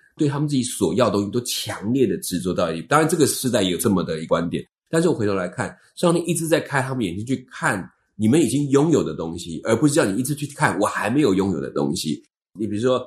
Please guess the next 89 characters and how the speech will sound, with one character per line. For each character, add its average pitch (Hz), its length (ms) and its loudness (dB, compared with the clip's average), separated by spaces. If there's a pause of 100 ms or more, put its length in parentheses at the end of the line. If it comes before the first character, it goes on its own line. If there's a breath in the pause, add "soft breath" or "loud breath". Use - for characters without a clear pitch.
拉 127 220 0
结 101 200 0
不 92 200 -4
在 135 260 2
意 123 360 0
雅 98 160 0
各 143 120 2
对 127 140 2
他 123 120 0
有 98 120 2
多 67 260 -4
好， - 340 -8
这 147 140 4
么 110 100 0
的 87 120 -2
保 85 260 -2
护 95 140 0
他， 85 180 -4
即 - 160 -6
便 101 160 2
他 110 140 -2
没 107 120 4
有 110 120 4
生 82 240 -4
小 76 140 -12
孩。 - 180 -14 (480 soft breath)
而 151 140 2
利 190 140 4
亚 135 140 4
没 123 100 4
有 127 60 4
看 123 160 -2
到 120 60 0
说， 123 120 2
在 123 140 2
这 120 60 2
个 123 80 -2
过 123 120 -2
程 104 80 0
当 87 120 0
中， 90 80 -6
可 85 80 -6
能 87 200 -4 (220 loud breath)
我 - 140 4
其 208 100 4
实 202 120 0
已 127 100 0
经 151 120 2
有 117 120 6
这 - 100 4
么 113 100 2
多 110 120 0
小 107 120 -2
孩， - 140 -8
我 87 100 -4
干 123 200 0
嘛 95 100 -2
还 95 100 -4
要 101 80 0
去 98 140 -2
跟 98 160 0
他 90 280 -2
比 90 200 -2
这 107 100 0
个 95 100 2
东 92 220 2
西？ 90 200 0
我 85 100 2
应 131 100 0
该 143 140 0
更 131 280 0
爱 120 140 4
我 87 120 2
的 85 100 -4
妹 95 120 -2
妹。 87 140 -4
但 101 140 -2
是 110 240 -4 (240 soft breath)
没 85 160 -8
有， 85 180 -6
在 123 100 4
这 127 100 4
个 - 20 2
过 131 160 4
程 85 220 -4
当 87 160 -2
中， 87 100 -4
发 104 140 -2
现 107 180 -2